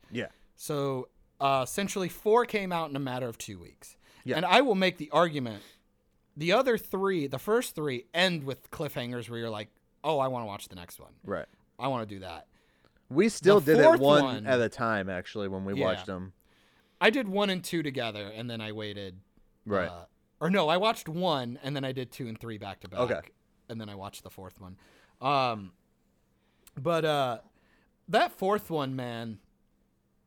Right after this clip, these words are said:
Speaker 2: the way that ends,
Speaker 1: <laughs>
Speaker 2: it, it,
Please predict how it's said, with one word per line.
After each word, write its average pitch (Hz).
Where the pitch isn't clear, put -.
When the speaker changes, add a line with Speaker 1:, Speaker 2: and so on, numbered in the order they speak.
Speaker 2:
the 151
way 190
that 185
ends, 131
Speaker 1:
<laughs> -
Speaker 2:
it, 247
it, 208